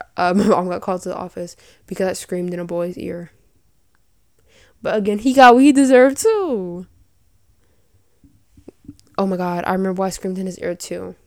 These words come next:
I screamed in his ear because, um, we were in some dumb fake relationship and he cheated on me, so I screamed in his ear. <laughs> I'm kidding.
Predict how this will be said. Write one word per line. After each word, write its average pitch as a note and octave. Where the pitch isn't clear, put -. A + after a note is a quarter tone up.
I F#3+
screamed A#3
in A3+
his G3
ear G3
because, F3+
um, F3+
we F#3+
were F#3+
in F#3
some F#3+
dumb F3
fake -
relationship F3+
and F3
he F3+
cheated F3+
on E3+
me, F3
so -
I -
screamed F3
in F#3
his F#3+
ear. G3
<laughs> -
I'm A3
kidding. F3